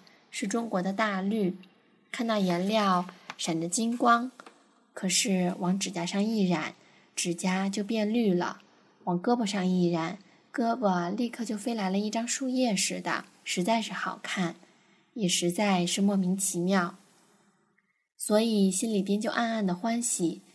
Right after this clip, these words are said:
莫非是我得了宝贝吗？得了一块观音粉，这观音粉往门上一划，门就白了一道；往窗上一划，窗就白了一道。这可真是有点奇怪，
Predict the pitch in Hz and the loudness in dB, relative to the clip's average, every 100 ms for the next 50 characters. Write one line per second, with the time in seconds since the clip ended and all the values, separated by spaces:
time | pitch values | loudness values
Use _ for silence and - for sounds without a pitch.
0 | _ _ _ - 240 - 254 254 - 247 | _ _ _ 0 0 2 2 4 2 2
1 | 196 196 196 226 190 - 220 233 208 185 | 2 2 2 0 -2 -2 -2 0 0 0
2 | 196 - _ _ _ _ _ _ _ _ | -2 -10 _ _ _ _ _ _ _ _
3 | _ - 185 196 190 190 202 202 226 233 | _ 0 4 6 4 2 -2 0 0 0
4 | 240 240 185 165 196 - - - - 254 | -2 -2 -2 -2 -4 -12 -20 -20 -2 0
5 | 254 262 262 262 - 196 190 185 180 196 | 4 4 2 0 2 2 2 2 2 2
6 | 240 233 220 196 180 180 190 208 - - | 0 0 -4 -2 -2 0 0 -4 -10 -20
7 | - 196 175 180 196 208 185 160 180 233 | -2 2 4 2 -2 -2 -4 -4 -2 0
8 | 185 185 165 - - - _ 226 190 196 | 0 0 -2 -2 -8 -20 _ 2 2 2
9 | 254 262 254 190 185 196 170 170 170 196 | -2 0 0 0 0 0 0 2 0 -4
10 | - - - 247 254 262 254 202 156 175 | -10 -18 -4 0 0 2 0 0 0 0
11 | 170 175 - 170 165 - _ _ _ _ | 0 -2 -2 -2 -4 -12 _ _ _ _
12 | - 208 196 190 220 226 226 175 180 170 | -4 0 0 0 -2 0 2 2 2 0
13 | 170 - 160 - 180 202 | 0 -2 -2 0 0 0